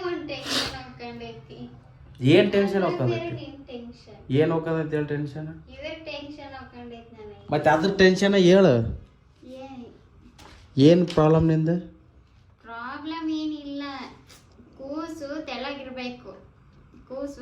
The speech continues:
Speaker 1: ಮ್ಯಾಲ್ ಐತೆ ಅಂತ. ಏನ್ ಟೆನ್ಷನ್ ತಗೋಬೇಡ್ರಿ,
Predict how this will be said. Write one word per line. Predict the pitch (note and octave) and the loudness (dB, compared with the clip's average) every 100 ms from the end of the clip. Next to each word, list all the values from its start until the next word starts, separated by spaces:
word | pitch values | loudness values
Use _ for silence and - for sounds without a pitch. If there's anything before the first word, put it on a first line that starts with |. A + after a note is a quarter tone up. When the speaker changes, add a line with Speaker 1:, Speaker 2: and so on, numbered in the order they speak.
| B3 | -14
Speaker 1:
ಮ್ಯಾಲ್ | B3 A#3 A#3+ | -14 -12 -12
ಐತೆ | A3+ - | -14 -16
ಅಂತ. | G3+ G3+ - F3 - - - - A#3 B3 | -18 -18 -20 -20 -20 -20 -20 -20 -14 -8
ಏನ್ | C4 E4+ F4 | -6 -6 -6
ಟೆನ್ಷನ್ | C#4+ C4 C#4+ D4+ D4+ | -8 -8 -8 -6 -6
ತಗೋಬೇಡ್ರಿ, | C4+ C4 C4 C4+ B3 - A#3 | -6 -6 -8 -8 -10 -10 -10